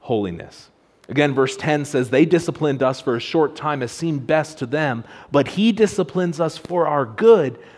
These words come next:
that we may share his," letter A in your outline, "holiness."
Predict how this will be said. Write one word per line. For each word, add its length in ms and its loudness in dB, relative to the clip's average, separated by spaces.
that 200 0
we 220 2
may 320 0
share 680 -2
his," 640 -2
letter 320 2
A 160 6
in 60 -2
your 80 -2
outline, 420 -4
"holiness." 1040 -6